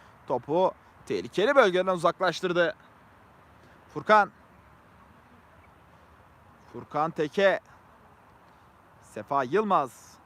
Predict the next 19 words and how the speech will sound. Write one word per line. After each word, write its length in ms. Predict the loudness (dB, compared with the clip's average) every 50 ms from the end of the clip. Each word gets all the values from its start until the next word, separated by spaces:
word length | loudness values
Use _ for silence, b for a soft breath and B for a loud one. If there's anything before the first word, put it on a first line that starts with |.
| -20 -20 -16
O 80 | -14
da 60 | -14
günün 300 | -12 -12 -12 -12 -12 -12
suskun 380 | -12 -14 -16 -18 -14 -10 -10 -10
isimlerindendi. 920 | -10 -10 -12 -12 -10 -8 -8 -8 -8 -8 -8 -10 -10 -10 -10 -10 -10 -10 -12 _ _ _ _ _ _ _ -20 -20 -20 _ _ _ _ _ _ _ _ _ _ _ _ _ _ _ _ -20 -20 -20 _ _ _ _ _ -14
Tolga. 480 | -10 -8 -8 -6 -2 0 0 0 0 -4 -8 -16 -20 -20 -20 _ _ _ _ _ _ _ _ _ _ _ _ -20 -20 -20 -20 -20 _ -20 -20 _ _ -20
Tolga 300 | -20 -20 -16 -12 -12 -12
Soydan 480 | -12 -10 -8 -8 -6 -6 -6 -6 -8 -8 -12 -20 -20 -18
kendi 320 | -16 -14 -14 -14 -16 -16
sürüyor 420 | -18 -18 -16 -10 -6 -4 -4 -4
topu 260 | -4 -4 -4 0 4 4
ama 220 | 4 4 2 -2
kaybetti 560 | -2 0 2 2 2 2 2 0 -2 -4 -4
Tolga 340 | -4 0 0 0 2 0 0
Soydan. 420 | 0 -2 0 2 4 4 4 4 0 B B B B
Şimdi 300 | B -2 -2 -2 -2 -4
Şerif'le 340 | -4 -4 -4 -4 -2 0 0
hızlı 280 | 0 0 0 -2 -6 -10
çıktı. 400 | -10 -10 -6 0 0 2 2